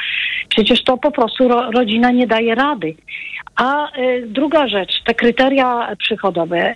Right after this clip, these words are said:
Y, no to kryteria przychodowe są jakieś śmieszne, po pierwsze, śmiesznie niskie, po drugie. No zresztą tutaj ja dzisiaj słyszałam, że na to jest w ogóle trzydzieści milionów rząd przeznacza. Jezu,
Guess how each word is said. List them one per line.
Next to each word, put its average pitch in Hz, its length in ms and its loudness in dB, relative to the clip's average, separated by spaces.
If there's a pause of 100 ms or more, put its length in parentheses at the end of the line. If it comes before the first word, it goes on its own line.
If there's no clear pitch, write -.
(120)
Y, 220 120 4
no 233 120 2
to 254 100 2 (240)
kryteria 330 420 0
przychodowe 247 540 -2
są - 160 0
jakieś 226 200 -2 (140)
śmieszne, 190 440 0
po 196 140 0
pierwsze, 185 600 0
śmiesznie 226 400 0
niskie, 175 460 2
po 202 160 0
drugie. 202 360 0 (300)
No 247 120 4
zresztą 277 260 0
tutaj 262 280 -2 (280)
ja 240 100 4
dzisiaj 240 280 0
słyszałam, 269 480 -2
że 208 100 -2
na 208 160 -2
to 214 100 0
jest 214 280 2
w 208 60 -2
ogóle 208 240 0
trzydzieści 262 520 2
milionów 262 460 2
rząd 214 220 0
przeznacza. 190 600 -2
Jezu, 190 460 0